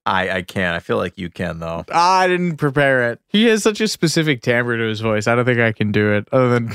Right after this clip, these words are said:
Speaker 2: <laughs> you know, "No man can, no man can eat fifty eggs." They should have put that in there. "No man can eat sp-, fifty s'mores."
Speaker 1: <laughs> Oh my God,
Speaker 2: Um,
Speaker 1: you're right.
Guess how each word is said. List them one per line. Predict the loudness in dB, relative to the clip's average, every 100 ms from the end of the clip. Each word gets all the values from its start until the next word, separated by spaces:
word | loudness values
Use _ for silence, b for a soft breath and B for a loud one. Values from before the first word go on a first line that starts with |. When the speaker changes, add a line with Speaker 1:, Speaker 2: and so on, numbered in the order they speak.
| -4
Speaker 2:
<laughs> | -2
you | 0 2
know, | 2
"No | 0 0
man | -2 -2
can, | -2 -2 2
no | 0
man | 2 0 -2
can | -4
eat | -4 -4
fifty | -6 -4 -4
eggs." | -4 -4 -8 -18 B B
They | 0
should | 2 2
have | 4
put | 4
that | 4 4 2
in | 2
there. | 2
"No | 2 0
man | -2
can | -2
eat | -4 -4
sp-, | -4 -4
fifty | -2 -2 -2
s'mores." | -2 0 0 0 -4 -10 b
Speaker 1:
<laughs> | b b -4
Oh | -2 0 -2 -2 -4 -2 -2 0
my | 0
God, | 2 2
Speaker 2:
Um, | 0
Speaker 1:
you're | -2
right. | -2 -2 -4